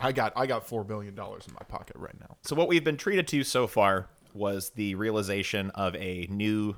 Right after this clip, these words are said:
Speaker 2: Star Wars trilogy, beginning with Star Wars Episode Seven, The Force Awakens, Star Wars Episode Eight, which is yet to be titled officially, which will be coming out this year, this December.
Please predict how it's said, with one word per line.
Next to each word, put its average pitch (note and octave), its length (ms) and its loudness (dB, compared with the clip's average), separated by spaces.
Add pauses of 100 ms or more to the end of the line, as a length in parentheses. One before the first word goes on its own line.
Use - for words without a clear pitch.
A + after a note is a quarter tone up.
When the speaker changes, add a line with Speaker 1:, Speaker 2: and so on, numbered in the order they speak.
Speaker 2:
Star F#2 320 2
Wars F2+ 220 -2
trilogy, G#2 460 -2
beginning G#2 440 0
with F#2+ 220 0 (240)
Star G#2 200 2
Wars G2 120 2
Episode G2 300 -2
Seven, F#2+ 240 0
The F2+ 80 -4
Force F#2+ 280 -2
Awakens, F2+ 600 -4 (400)
Star B2 320 6
Wars A2+ 240 4
Episode G#2 480 -2
Eight, G#2 220 0
which G2 160 -6
is F#2 160 -6
yet G#2 200 2 (280)
to - 80 -6
be F2+ 300 -6 (100)
titled A2 360 2
officially, G#2 480 -2
which G2 180 -6
will F2+ 80 -6
be F2+ 80 -4
coming G2+ 300 -2
out F#2 360 2
this - 260 2
year, G2 280 0
this G#2+ 160 -4
December. F#2 560 -2